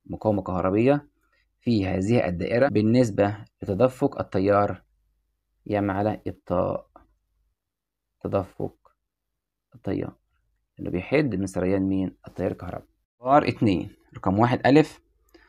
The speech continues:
ضع علامة صح أو علامة خطأ أمام العبارات الآتية.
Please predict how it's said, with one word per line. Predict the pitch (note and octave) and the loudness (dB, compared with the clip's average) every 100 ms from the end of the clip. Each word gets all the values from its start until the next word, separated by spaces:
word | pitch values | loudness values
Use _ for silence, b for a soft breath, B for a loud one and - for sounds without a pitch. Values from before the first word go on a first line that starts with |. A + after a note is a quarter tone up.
| b b b - | b b b 6
ضع | A#2+ | 10
علامة | C3 C3 C3 | 10 10 6
صح | B2 D#3+ - | 6 2 2
أو | - B2 | 4 8
علامة | A2+ A2+ | 8 6
خطأ | - C#3+ C#3+ | 0 2 2
أمام | - G#2 B2+ B2+ | 2 4 6 6
العبارات | C3 G#2+ G#2 G#2 A#2+ | 4 2 2 4 2
الآتية. | C#2 F2+ E2 F#2 | 0 -2 -4 -6